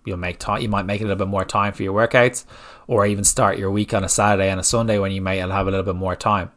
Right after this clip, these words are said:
And that's one of the things a couple of clients are doing at the minute is, like, I know they're really busy during the week,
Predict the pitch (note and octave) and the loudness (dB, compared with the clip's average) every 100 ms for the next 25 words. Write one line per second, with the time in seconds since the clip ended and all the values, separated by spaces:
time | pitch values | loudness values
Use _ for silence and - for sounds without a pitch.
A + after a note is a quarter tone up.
0 | _ - G#2 G2 G#2+ G#2 G#2+ G#2 G2+ G#2 | _ -8 -6 -2 -2 0 -2 -2 -2 -2
1 | G2+ F#2+ G#2 G2 G2 G#2 G2+ F#2 G2+ G#2+ | -2 -2 -2 -2 -2 -2 -2 -4 -4 -2
2 | G2 F#2 - F#2 G2+ G2+ G#2 G2 G2+ G2+ | -2 -4 -4 -4 0 2 2 2 0 -2
3 | - G#2 G2+ G2+ F#2 F#2+ A#2+ A2 | -2 -2 -2 -4 -4 0 2 2